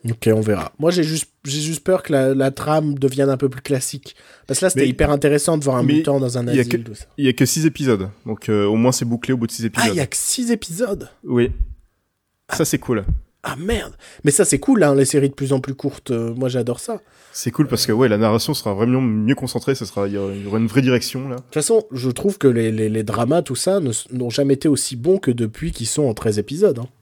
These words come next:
Speaker 2: Ouais.
Speaker 1: Euh, je vois actuellement, euh, je peine à regarder la saison deux de,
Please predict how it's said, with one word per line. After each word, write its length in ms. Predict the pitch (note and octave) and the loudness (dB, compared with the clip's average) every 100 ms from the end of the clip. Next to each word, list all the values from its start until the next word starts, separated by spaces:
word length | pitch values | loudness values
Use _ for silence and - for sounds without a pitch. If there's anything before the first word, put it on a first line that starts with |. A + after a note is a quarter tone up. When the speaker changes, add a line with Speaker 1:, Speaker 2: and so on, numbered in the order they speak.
| - | -6
Speaker 2:
Ouais. 220 | G#2 F#2 - - - - _ _ _ _ - | -2 -2 -4 -20 -20 -20 _ _ _ _ -8
Speaker 1:
Euh, 320 | G#2+ G#2 G#2+ | -4 -2 -2
je 160 | G2+ | -2
vois 300 | A#2+ C3+ G3+ | -2 0 0
actuellement, 640 | F3 - C3 A#2+ D3+ F#3 C#3 | 0 0 -2 0 0 0 0
euh, 100 | A2 | 0
je 160 | G#2+ | -2
peine 420 | G#2+ - F3 F3 C3+ | -8 0 0 2 -2
à 60 | |
regarder 400 | A2 A#2+ A#2 C#3 | -6 -4 -2 2
la 120 | C3 | 2
saison 360 | A2 - A#2 A#2+ | 0 -4 -4 -4
deux 300 | B2 C3+ C3+ | -2 0 0
de, 400 | B2+ G#2 G2+ G2+ | 0 -4 -4 -6